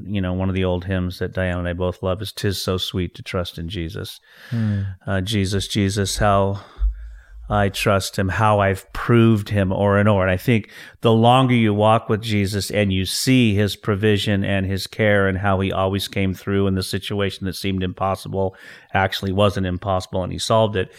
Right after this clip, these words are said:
Speaker 1: then you begin then to have a backlog of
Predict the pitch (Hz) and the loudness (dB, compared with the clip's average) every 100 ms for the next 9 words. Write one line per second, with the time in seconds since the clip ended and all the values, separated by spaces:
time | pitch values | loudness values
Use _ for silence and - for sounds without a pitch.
0 | - - - - 117 107 110 120 117 107 | -20 -20 -14 0 2 4 6 6 4 2
1 | 107 110 113 107 107 107 107 101 - 101 | 0 2 2 4 4 4 4 2 0 -2
2 | 90 110 95 90 90 110 107 117 - 101 | 2 2 2 0 0 2 4 2 0 0
3 | 95 92 90 104 - - - - _ - | 2 0 -2 -8 -14 -20 -20 -20 _ 0
4 | 107 101 95 92 98 - | 4 6 6 2 -2 -10